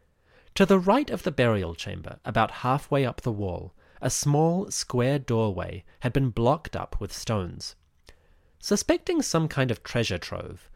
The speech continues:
Loret and his colleague removed this blockage. They shone their candles in, and inside they saw something remarkable. Coffins. In a side room of the tomb of Amunhotep the second,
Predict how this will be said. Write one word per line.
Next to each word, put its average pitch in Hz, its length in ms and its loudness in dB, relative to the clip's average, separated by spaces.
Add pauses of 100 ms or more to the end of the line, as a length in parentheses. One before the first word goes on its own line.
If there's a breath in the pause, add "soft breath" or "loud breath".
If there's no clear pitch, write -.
(160 soft breath)
Loret 139 460 4
and 165 140 -4
his 160 160 -2
colleague 95 560 0
removed 120 680 2
this 90 160 -6
blockage. - 600 -6 (680 soft breath)
They 180 120 4
shone 233 420 2
their 254 120 0
candles 156 520 0
in, 85 320 -4 (280)
and 113 140 -2
inside 127 680 0 (260)
they 123 120 0
saw 165 480 2 (100)
something 104 680 -4
remarkable. 104 800 -2 (720)
Coffins. - 760 -4 (600)
In 165 120 6
a 180 80 8
side 202 480 4
room 101 380 4
of - 120 -6
the 120 60 -2
tomb 156 380 4
of 143 180 6
Amunhotep 117 760 2
the 107 100 -6
second, - 540 -4